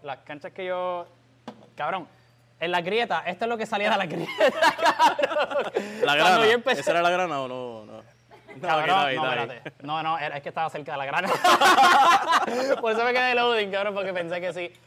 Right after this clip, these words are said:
Speaker 1: Pero no, no, estaba cer-, era en Colinas, cabrón. Colinas
Speaker 2: Ah, sí,
Speaker 1: Metropolitana.
Speaker 2: sí, sí, sí, sí.
Speaker 1: So, literalmente como que esas canchas estaban, like,
Speaker 2: Saludos a Rafa.
Speaker 1: destruidas.
Speaker 2: Sí.
Speaker 1: Pero, pero, pero sí. Nada, la cosa es que, eh, pues vamos a hablar de verdad de par de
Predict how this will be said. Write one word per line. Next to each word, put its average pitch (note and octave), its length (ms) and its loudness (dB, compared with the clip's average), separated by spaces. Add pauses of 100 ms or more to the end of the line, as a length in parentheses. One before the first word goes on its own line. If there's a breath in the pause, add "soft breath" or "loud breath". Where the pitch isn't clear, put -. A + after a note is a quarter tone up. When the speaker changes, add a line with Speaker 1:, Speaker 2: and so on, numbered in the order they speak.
(180)
Speaker 1:
Pero D#3+ 300 -2
no, D#3 140 -6
no, D#3 100 -6
estaba D3 220 -6
cer-, D#3+ 180 -10
era D#3+ 360 -4
en C#3+ 260 -12
Colinas, B2+ 400 -14
cabrón. B2 360 -16 (200)
Colinas C3 240 -8
Speaker 2:
Ah, F3+ 280 -2
sí, D#3 80 -6
Speaker 1:
Metropolitana. C#3+ 240 -6
Speaker 2:
sí, C3 160 -12
sí, A2 280 -16
sí, - 140 -20
sí. G#2 40 -16
Speaker 1:
So, E3+ 240 -2
literalmente E3+ 480 -6
como D#3+ 140 -12
que D3+ 60 -12
esas D3 160 -14
canchas E3 260 -12
estaban, D#3 640 -10
like, A#2+ 200 -16 (360)
Speaker 2:
Saludos B2 320 -6
a C3+ 80 -2
Rafa. B2+ 260 -6
Speaker 1:
destruidas. C3+ 560 -10
Speaker 2:
Sí. A#2 240 -20
Speaker 1:
Pero, C3+ 560 -2
pero, B2+ 220 -6
pero B2 200 -10
sí. C3 200 -14 (360 soft breath)
Nada, E3 260 0
la D#3+ 140 -2
cosa A#3+ 340 -4
es A#3 80 -8
que, F3 480 -6
eh, C3+ 1040 -8
pues D#3+ 120 -12
vamos E3+ 200 -4
a G#3+ 40 -2
hablar A#3 180 -4
de G#3+ 100 -4
verdad F#3+ 280 -6
de G#3 80 -6
par D#3 180 -6
de F3+ 840 -8